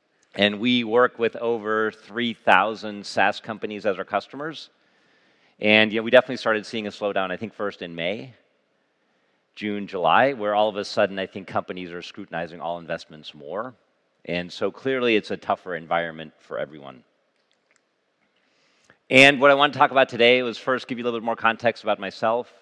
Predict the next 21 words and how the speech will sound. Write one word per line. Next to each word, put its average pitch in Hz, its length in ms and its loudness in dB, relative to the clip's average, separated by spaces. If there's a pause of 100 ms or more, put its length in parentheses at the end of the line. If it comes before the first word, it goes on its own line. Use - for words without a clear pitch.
(420)
our 95 100 -2
company 98 340 -8
G 101 200 -12
two, 143 360 -10 (1000)
and 107 180 2
then 143 160 8
talk 127 260 4
about 107 560 2 (840)
what 104 260 6
we've 107 240 -6
learned 101 340 -4
surviving 90 520 0
downturns 107 760 -6
over 92 140 -10
the 92 100 -6
past 90 460 -2
twenty 92 240 -10
plus - 320 -6
years, 131 520 -8 (840)
share 123 800 4
five 113 840 4